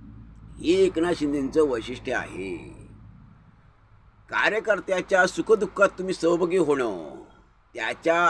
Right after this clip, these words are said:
अडचणी जाणून घेणं, त्याच्याकडे ये-जा ठेवणं, त्याच्या अडचणी कोणत्या आहेत, त्याच्यावर मात कशी करता येईल आणि त्याला त्या अडचणी समजून घेऊन त्याला धीर देणं,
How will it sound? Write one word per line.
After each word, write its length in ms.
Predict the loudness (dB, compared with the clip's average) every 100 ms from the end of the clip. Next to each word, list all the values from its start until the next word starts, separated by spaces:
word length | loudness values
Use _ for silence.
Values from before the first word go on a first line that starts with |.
| 2
अडचणी 500 | 0 0 2 2 2
जाणून 540 | -2 4 4 4 0 0
घेणं, 560 | 0 -2 -6 -10 -16 -20 _ _ _ _ _ _ _ _ _ _ _ _ _ -10
त्याच्याकडे 460 | -4 0 0 0
ये-जा 460 | 0 2 4 6 6
ठेवणं, 560 | 6 6 4 2 -4 -10 -16 -20 -20 _ _ _ _ _ _ _ _ _ _ _ _ _ _ _ -10
त्याच्या 380 | -8 -2 2 2 2
अडचणी 380 | 0 2 0 -2
कोणत्या 460 | 0 0 4 6
आहेत, 560 | 6 4 0 0 -2 -6 -12 -20 _ _ -14
त्याच्यावर 300 | -2 2 2
मात 260 | 4 4 4 -2
कशी 180 | -4
करता 280 | -2 -2 2
येईल 760 | 2 2 0 -4 -6 -10 -12 -20 _ _ _ _ _
आणि 220 | 0 0
त्याला 500 | 0 -2 -2 2 2
त्या 240 | 2 2 2
अडचणी 440 | 2 0 0 0
समजून 400 | 0 0 0 2
घेऊन 540 | 2 2 0 -2 -6 -10
त्याला 520 | -16 -8 -2 2 2
धीर 360 | 2 0 0
देणं, 400 | 2 0 2 -2